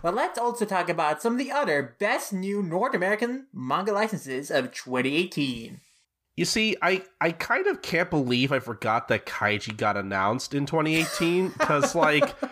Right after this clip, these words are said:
Speaker 1: <laughs>
Speaker 2: that really should have been my pick. In fact, I'm gonna make that, like, at least one of my picks, because I'm kind of ashamed that I forgot about that one.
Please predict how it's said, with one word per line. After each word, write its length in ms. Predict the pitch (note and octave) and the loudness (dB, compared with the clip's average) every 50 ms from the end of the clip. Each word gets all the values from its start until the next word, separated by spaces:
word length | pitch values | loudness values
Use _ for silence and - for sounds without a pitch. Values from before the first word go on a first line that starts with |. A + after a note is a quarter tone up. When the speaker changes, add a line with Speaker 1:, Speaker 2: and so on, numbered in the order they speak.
| - - | -8 -10
Speaker 1:
<laughs> 220 | B3+ - - - | -10 -10 -8 -4
Speaker 2:
that 160 | - E3 F3 | -4 -2 0
really 160 | E3+ G3 F#3+ | 0 0 0
should 140 | F3 - E3+ | 0 0 0
have 80 | E3 D#3 | 0 2
been 100 | D3 C3+ | 2 2
my 160 | C3 B2 A2+ | 2 0 -2
pick. 340 | - - - C#3+ B2 A2+ - | -4 -4 -2 -2 0 0 -2
In 80 | B2 | -4
fact, 320 | - - A3+ G3+ E3+ - - | -2 0 0 0 0 -2 -2
I'm 140 | D3+ D#3+ D#3+ | -2 -2 0
gonna 200 | E3+ G3+ F3+ E3 | 0 0 2 2
make 280 | D3 C#3+ D3 D#3 D3+ | 2 2 2 0 2
that, 180 | - D3 C3+ B2 | 0 0 2 2
like, 220 | C3 B2+ A2+ - | 0 0 0 0
at 100 | A2 A#2 | -2 0
least 200 | C3+ C#3+ C#3 - | 0 0 0 2
one 140 | C3+ C3+ A#2+ | 2 2 2
of 60 | A2+ | 2
my 140 | G#2 G2+ G2 | 2 0 0
picks, 340 | - - - A#2 G2 - - | -2 -4 -4 -4 -4 -4 -6
because 500 | - A#2 G#2 - - A#2+ A2+ G#2 - - - | -8 -8 -6 -2 0 0 0 0 -4 -2 0
I'm 220 | A#2+ B2+ B2+ B2 | 0 0 0 -2
kind 220 | - - C#3 C#3 | -2 0 0 0
of 80 | C#3 B2 | 0 -2
ashamed 360 | A#2+ - - B2+ A#2+ A2+ G#2+ | -4 -2 0 0 0 2 2
that 80 | G#2+ G#2 | 2 0
I 40 | G2+ | 0
forgot 320 | - - G2 G#2 G2+ G2+ | 0 -2 0 2 2 2
about 260 | F#2+ F2+ F#2 F2+ - | 2 0 -2 -2 -2
that 160 | - G2+ - | -4 -6 -6
one. 280 | G2 F#2+ F#2+ F#2+ F#2 | -4 -4 -4 -6 -6